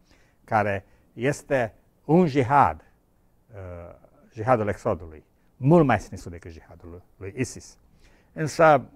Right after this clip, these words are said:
la data aceasta, acest monoteism intolerant, agresiv, uh, are două,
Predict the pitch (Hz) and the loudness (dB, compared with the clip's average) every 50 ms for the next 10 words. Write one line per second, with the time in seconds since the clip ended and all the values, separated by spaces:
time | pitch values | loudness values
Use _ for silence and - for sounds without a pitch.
0 | - - 127 123 135 143 180 208 202 165 - - 160 139 - - 147 131 123 98 | -20 -20 -8 -6 -4 -2 -2 0 -2 -2 -2 -2 -4 -4 0 2 4 4 4 2
1 | - _ _ _ _ _ _ _ _ _ _ _ _ _ _ _ _ _ _ _ | 0 _ _ _ _ _ _ _ _ _ _ _ _ _ _ _ _ _ _ _
2 | _ _ _ _ - - 120 - 151 131 135 143 131 117 - - 120 123 127 110 | _ _ _ _ -8 -6 -4 -2 -2 0 2 4 4 4 2 0 -2 -2 -2 -2
3 | 110 117 120 - - 107 95 92 90 98 90 69 - - 92 92 85 - 85 80 | -6 -8 -8 -6 -6 -4 -4 -2 -2 -4 -4 -6 -8 -12 -16 -16 -16 -16 -18 -20
4 | - - - 76 - _ _ _ _ _ _ _ _ _ _ _ _ _ _ - | -20 -20 -20 -20 -20 _ _ _ _ _ _ _ _ _ _ _ _ _ _ -18
5 | 101 98 92 90 87 87 - - 127 131 151 160 147 113 98 101 104 110 143 147 | -14 -12 -12 -12 -12 -12 -6 -2 0 0 0 0 0 -2 -4 -6 -4 0 2 4
6 | 156 160 160 151 151 | 4 4 4 4 4